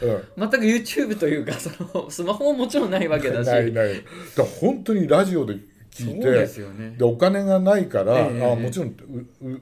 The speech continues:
Speaker 1: うちなんかは、
Speaker 2: うん。
Speaker 1: テープレコーダーも何もないから、
Speaker 2: うん。
Speaker 1: とにかく、あの、生放送のラジオの番組でかかる
Speaker 2: はい、はい。
Speaker 1: 音楽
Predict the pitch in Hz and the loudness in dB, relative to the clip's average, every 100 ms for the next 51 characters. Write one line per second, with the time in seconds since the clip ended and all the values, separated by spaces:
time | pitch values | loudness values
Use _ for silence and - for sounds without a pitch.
0 | - 117 139 131 117 85 92 95 117 104 | -12 -10 -6 -6 -6 -2 0 0 0 -10
1 | - 143 147 151 160 156 143 92 82 95 | -4 0 0 2 0 2 0 -2 -4 -8
2 | 90 87 92 85 87 95 - - _ 196 | -8 -8 -8 -6 -4 -4 -4 -20 _ -4
3 | 190 147 110 107 - _ 104 101 98 113 | -2 -2 -4 -14 -18 _ -12 -8 -4 -2
4 | 190 202 208 185 131 85 98 143 139 123 | 0 2 2 2 0 -2 0 0 0 -4
5 | 87 95 101 101 101 98 107 110 104 95 | -6 -8 -8 -10 -12 -12 -6 -4 -4 -6
6 | 90 131 117 123 147 160 147 123 - | -8 -12 -8 0 0 2 -2 -4 -4